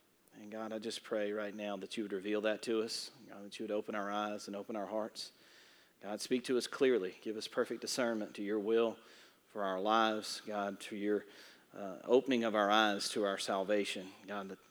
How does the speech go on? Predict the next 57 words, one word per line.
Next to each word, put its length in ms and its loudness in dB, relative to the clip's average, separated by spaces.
that's 220 -4
the 60 -2
most 260 0
important 420 0
thing 300 -2
that 100 -4
we'll 140 0
ever 200 2
encounter. 460 -4
You 80 -12
know, 60 -8
this 180 -4
whole, 560 6
from 180 -4
the 80 -8
time 260 2
that 80 2
we're 120 4
born 320 0
to 60 -12
the 100 -4
time 260 -2
that 60 -2
we 100 -2
die, 220 -6
the 80 -8
only 180 -2
thing 160 0
that 60 0
will 100 -2
matter 340 2
is 140 0
our 100 4
salvation 600 4
and 100 0
where 100 2
we 120 2
stand 260 -2
in 60 -2
our 120 -2
relationship 540 -2
with 140 -6
you. 160 -4
So, 120 0
God, 200 10
I 100 10
pray 180 10
right 220 12
now, 300 2
Lord, 140 2
if 40 -14
there's 160 0
somebody 320 4
here 220 2
that 100 -2
doesn't 320 0
know, 340 2